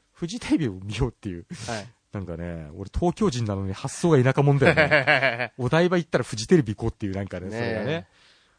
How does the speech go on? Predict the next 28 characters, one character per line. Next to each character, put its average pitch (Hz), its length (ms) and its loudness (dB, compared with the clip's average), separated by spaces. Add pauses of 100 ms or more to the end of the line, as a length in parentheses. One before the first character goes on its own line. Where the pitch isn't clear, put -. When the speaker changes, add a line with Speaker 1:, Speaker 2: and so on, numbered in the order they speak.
(140)
Speaker 1:
で、 156 180 -2
な 151 140 2
ん 135 60 -2
か 123 80 0
フ 127 140 -6
ジ 135 180 -6
テ 165 120 0
レ 147 120 4
ビ 113 180 -2
の 120 420 -2 (200)
中 110 360 -4
を 92 100 -2
い 98 60 -4
ろ 117 100 0
い 110 40 0
ろ 117 60 -2
見 131 320 -4
学 131 220 -6
し - 80 -8
た 143 100 0
り 110 80 -2
と 98 80 -10
か 90 120 -14
し - 100 -20
て 90 120 -12
ね。 135 300 -8
Speaker 2:
は 107 100 -10
い。 92 60 -16